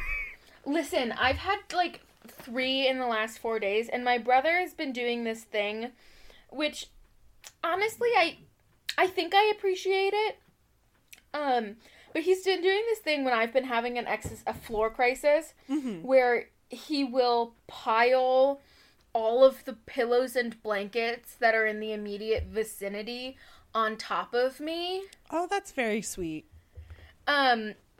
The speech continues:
Speaker 2: and at first I was not thrilled about it because I just wanted to have my floor time.
Speaker 1: Mm-hmm.
Speaker 2: I just wanted to have my existential crisis on the floor, but then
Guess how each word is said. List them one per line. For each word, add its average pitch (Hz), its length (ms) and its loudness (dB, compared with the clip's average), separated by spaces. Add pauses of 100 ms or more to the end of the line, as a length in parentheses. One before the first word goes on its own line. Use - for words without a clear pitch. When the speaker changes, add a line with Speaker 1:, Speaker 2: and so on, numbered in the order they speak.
(240)
Speaker 2:
and 320 140 6
at - 160 2
first 392 580 -2
I 339 140 6
was 277 240 -4
not 269 340 0
thrilled 226 340 0
about 196 320 0
it 190 240 -2
because 254 320 -4
I 233 120 4
just 247 320 -2
wanted 247 260 -2
to 247 80 -4
have 220 300 0
my 208 160 -2
floor 285 280 -2
time. 170 540 -6 (180)
Speaker 1:
Mm-hmm. 190 380 -8 (120)
Speaker 2:
I 240 180 0
just 277 180 -6
wanted 285 240 -2
to 277 100 -4
have 240 200 0
my 240 120 2
existential 220 600 -4
crisis 220 360 -6
on 202 120 -8
the 208 80 -8
floor, 339 340 2
but 196 160 -6 (160)
then 302 520 4